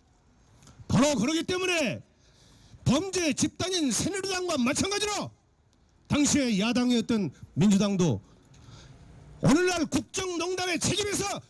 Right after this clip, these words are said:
결코 자유로울 수 없다고 저는 주장하는 것입니다.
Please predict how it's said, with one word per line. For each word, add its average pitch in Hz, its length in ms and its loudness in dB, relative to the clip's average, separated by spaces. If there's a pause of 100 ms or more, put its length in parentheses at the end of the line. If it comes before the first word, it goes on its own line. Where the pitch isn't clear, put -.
(160)
결코 381 560 -4 (220)
자유로울 330 480 -2
수 269 240 -2 (180)
없다고 254 580 -2 (120)
저는 226 260 0
주장하는 214 380 0
것입니다. 131 360 -4